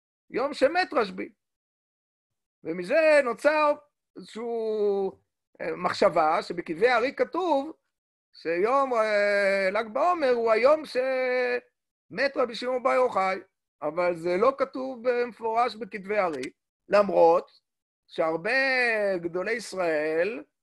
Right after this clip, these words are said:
הם, אה, מזכירים את הדבר הזה, כן? שמת, אה, שזה יום ההילולה. תכף נחזור לחתם סופר, אז למשל תראו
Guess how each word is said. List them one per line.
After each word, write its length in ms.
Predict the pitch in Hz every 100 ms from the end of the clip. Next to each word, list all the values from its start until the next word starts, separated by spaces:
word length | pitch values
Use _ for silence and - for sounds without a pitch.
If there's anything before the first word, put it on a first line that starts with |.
| _ _ -
הם, 340 | 196 262 277
אה, 300 | 277 269 269
מזכירים 600 | 269 262 - 285 349 415
את 140 | 370 269
הדבר 380 | 262 254 277 330
הזה, 380 | 359 330 269 - _ _ _ _ _ _
כן? 240 | 214 269 294 311
שמת, 580 | - 196 233 285 277 269
אה, 960 | 247 247 247 240 233 233 226 220 220 202 _ _ _
שזה 220 | 160 240
יום 260 | 262 277 285
ההילולה. 460 | 269 254 277 240 147 _ -
תכף 160 | -
נחזור 300 | - 180 208
לחתם 340 | 202 196 240 220
סופר, 260 | 262 311
אז 180 | 349 220
למשל 260 | 185 220 208
תראו 600 | 196 202 233 220 208